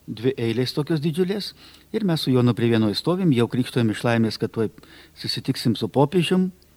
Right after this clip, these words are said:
kaip išrinktieji Viešpaties. Visi klierikai nenueis, o mes dviese nueisim. Ir žiūrim, kad ne visus praleidžia. Vienos vienuolės, kurios nepraleido, jinai grįžta,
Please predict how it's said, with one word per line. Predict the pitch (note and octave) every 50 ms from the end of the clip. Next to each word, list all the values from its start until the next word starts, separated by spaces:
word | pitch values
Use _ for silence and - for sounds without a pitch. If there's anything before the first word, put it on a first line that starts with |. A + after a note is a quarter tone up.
| _ _ _ _ - -
kaip | - A#2+ A2+ - - -
išrinktieji | C3+ B2 - - G#2 G2+ F#2 - - A2 B2 C#3 C3+ A#2 F#2+ E2 D#2 -
Viešpaties. | G#2+ F2+ F#2 F#2 F2+ - - - F#2 - F#2+ E2+ E2 - - - - _ _ - - - - - - - - - - _ _ _
Visi | G#2 A2 - - C3+ -
klierikai | C3 B2+ B2 A#2+ - B2+ A2+
nenueis, | A2 G#2+ G#2 A#2+ E3 - -
o | C#3+ A#2+
mes | B2 C3+ B2
dviese | G#2+ G2+ A2+ A2+ - -
nueisim. | G2 G2 G2+ F#2 E2+ - - - D#2+ D#2+ - _ _ _ _ _ _ -
Ir | F#3 A3 F4 - - -
žiūrim, | C3+ A#2+ D3 D#3+ F3+ F3+ D#3
kad | - D3+ -
ne | D3 C#3+
visus | A#2+ B2 - C3+ - -
praleidžia. | - A#2 A2+ A#2+ C#3+ D#3 C#3+ - G2+ - - _ _ _ _ _ _ _ _ _ _ _ _ _ _ _ _ _ _ _ _ -
Vienos | B2 C3+ C#3 C3+ - -
vienuolės, | C3+ B2 A#2+ C3 C#3+ D#3 D#3+ - -
kurios | D3 B2+ C3 A#2+ - -
nepraleido, | - - A#2 A2+ G#2+ A2 A#2 C3 C3+ E3 D#3+
jinai | D3+ C#3 B2+ A#2 G2
grįžta, | A#2 A2+ A2+ G#2 - - - E3 E3+